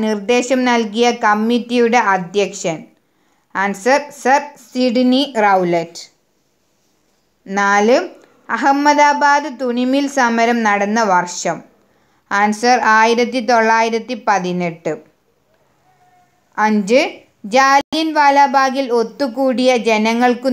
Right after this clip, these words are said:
നേരെ വെടിയുതിർക്കാൻ ഉത്തരവിട്ട പട്ടാള മേധാവി? ആൻസർ, ജനറൽ ഡയർ. ആറ്,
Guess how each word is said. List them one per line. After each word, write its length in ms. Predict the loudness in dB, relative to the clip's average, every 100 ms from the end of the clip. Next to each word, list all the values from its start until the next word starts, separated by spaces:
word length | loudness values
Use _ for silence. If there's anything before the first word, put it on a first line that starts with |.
| 2
നേരെ 260 | 2 0 2
വെടിയുതിർക്കാൻ 800 | 0 0 0 0 0 0 0 0 0 -8
ഉത്തരവിട്ട 640 | -4 -2 0 0 0 -2 0 0
പട്ടാള 440 | -2 0 0 2 0 0
മേധാവി? 580 | -2 0 -2 0 -2 -4 -8 _ _ _ _ _ -4
ആൻസർ, 500 | -2 0 0 0 0 -2 -2
ജനറൽ 520 | 0 2 2 4 2 0 -6 -2
ഡയർ. 380 | 0 2 -2 -4 -12 _ _ _ _ _ _ _ _ _ _ _ _ _ _
ആറ്, 420 | 0 2 2 2